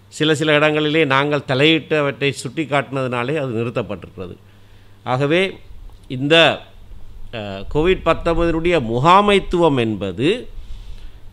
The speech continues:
சரியான முறையிலே செய்யப்படாமல் அரசாங்கம் தொடர்ச்சியாக தவறிழைத்து கொண்டிருக்கிறது. தமிழ் தேசிய கூட்டமைப்பை பொறுத்தவரையிலே நாங்கள் அரசாங்கத்துக்கு உதவ தயார்.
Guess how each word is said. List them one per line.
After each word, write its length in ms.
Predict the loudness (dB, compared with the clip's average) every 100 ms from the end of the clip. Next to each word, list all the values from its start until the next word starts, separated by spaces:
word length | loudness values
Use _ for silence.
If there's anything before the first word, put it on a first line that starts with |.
| -18 -20 -20 -20
சரியான 720 | -16 -4 0 4 6 6 4
முறையிலே 480 | 4 4 4 6 4
செய்யப்படாமல் 880 | 4 0 0 0 -2 -2 -2 -2 -4
அரசாங்கம் 680 | -4 -4 -4 -2 -2 -6
தொடர்ச்சியாக 760 | -2 0 0 -2 -2 2 2 0 0
தவறிழைத்து 600 | 0 2 2 2 0 -6
கொண்டிருக்கிறது. 720 | -6 -6 -8 -6 -4 -4 -6 -14 _ _ _
தமிழ் 240 | -4 0 0
தேசிய 460 | 2 0 0 -4
கூட்டமைப்பை 500 | -2 -4 -2 -2 -2
பொறுத்தவரையிலே 880 | -4 -4 -6 -4 -4 -2 -2 -2 -4 -6 -20 -20 -20 -20 -18 -16 -10
நாங்கள் 760 | 0 4 4 6 4 4 2 -2 -12 -10 -10 -10 -14 -10 -4
அரசாங்கத்துக்கு 720 | -2 0 2 2 0 -2 -2
உதவ 280 | 0 0 0
தயார். 580 | -2 -2 0 2 2 -2